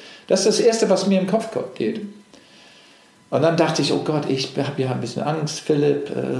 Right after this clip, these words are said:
oh Gott, kann ich die Rolle und alles?“ Und das hab ich dann irgendwo, hab dann an dem Charakter gearbeitet und hab dann Sachen gefunden, wo er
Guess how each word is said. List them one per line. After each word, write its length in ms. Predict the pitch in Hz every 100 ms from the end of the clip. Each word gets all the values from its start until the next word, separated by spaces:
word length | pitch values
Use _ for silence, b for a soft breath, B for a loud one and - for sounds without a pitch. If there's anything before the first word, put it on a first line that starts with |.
| 127
oh 140 | 127
Gott, 180 | - 135
kann 160 | 147 151
ich 120 | 151
die 80 | 147
Rolle 240 | 147 147
und 120 | 143 131
alles?“ 320 | 135 139 -
Und 200 | 131 123
das 240 | 156 170
hab 140 | 185 196
ich 140 | -
dann 240 | 175 165
irgendwo, 720 | 156 170 175 170 165 160 160 B B B B -
hab 140 | 147
dann 180 | 147 143
an 220 | 135 147
dem 180 | 147 143
Charakter 380 | - 143 - 147
gearbeitet 640 | - 123 143 180 190 185
und 140 | 170 156
hab 160 | 170 170
dann 380 | 170 185 175 165
Sachen 320 | 160 170 196
gefunden, 540 | 190 190 185 175 170
wo 200 | 170 170
er 440 | 170 160 160 165